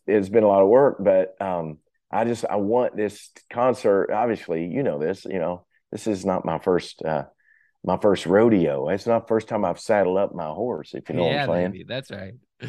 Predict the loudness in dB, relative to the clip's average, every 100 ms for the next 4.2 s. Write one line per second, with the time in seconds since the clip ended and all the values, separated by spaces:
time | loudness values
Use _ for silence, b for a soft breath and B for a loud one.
0 | 2 4 6 6 6 4 2 -2 6 8
1 | 8 4 4 4 4 0 -2 0 2 2
2 | 0 -2 -2 -4 -4 -4 -8 -4 -2 -2
3 | -2 -4 -4 4 4 4 -2 -2 0 0
4 | -2 -6